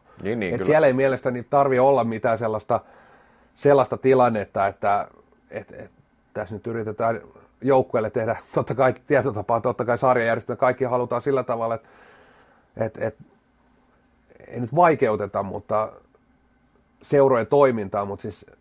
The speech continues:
Speaker 2: ideana se, että kyllä sen pitää niinku valmistaa jo liigaan, että jos ei ole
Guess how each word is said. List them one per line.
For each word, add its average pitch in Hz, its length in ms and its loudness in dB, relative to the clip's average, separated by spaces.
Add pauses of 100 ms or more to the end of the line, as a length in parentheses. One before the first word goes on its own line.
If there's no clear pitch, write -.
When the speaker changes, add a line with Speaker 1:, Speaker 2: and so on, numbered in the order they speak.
(120)
Speaker 2:
ideana 127 500 -2
se, 117 280 -4
että 98 300 -6 (560)
kyllä 107 140 -10
sen 120 120 -6
pitää 117 240 -2
niinku 107 200 -6
valmistaa 120 480 0
jo 113 140 0
liigaan, 117 460 2
että 98 140 -10
jos - 160 -8
ei 117 80 -4
ole 110 100 -4